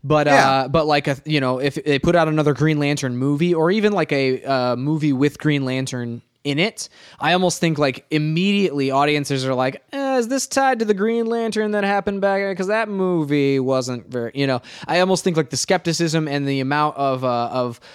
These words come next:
Speaker 1: of interest goes down at that point. If, if the Green Lantern, uh, occurs in the movies anytime soon,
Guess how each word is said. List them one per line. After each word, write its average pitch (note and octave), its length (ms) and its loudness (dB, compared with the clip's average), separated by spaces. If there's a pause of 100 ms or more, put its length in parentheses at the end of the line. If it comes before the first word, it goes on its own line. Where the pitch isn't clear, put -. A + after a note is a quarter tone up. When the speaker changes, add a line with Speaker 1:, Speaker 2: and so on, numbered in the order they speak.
(160)
Speaker 1:
of D3+ 140 -2
interest F3+ 600 -2 (220)
goes D3 280 2
down C3 360 0
at A#2+ 100 -4
that A#2 140 -2
point. A#2+ 180 -4
If, B2+ 120 -2
if C#3+ 300 0
the C#3 160 -2
Green D#3+ 260 0
Lantern, D3 460 -2
uh, C3+ 180 -2
occurs C#3+ 520 0
in C3+ 140 -4
the B2 80 -4
movies D3+ 500 0
anytime B2+ 420 -4
soon, A#2+ 380 -6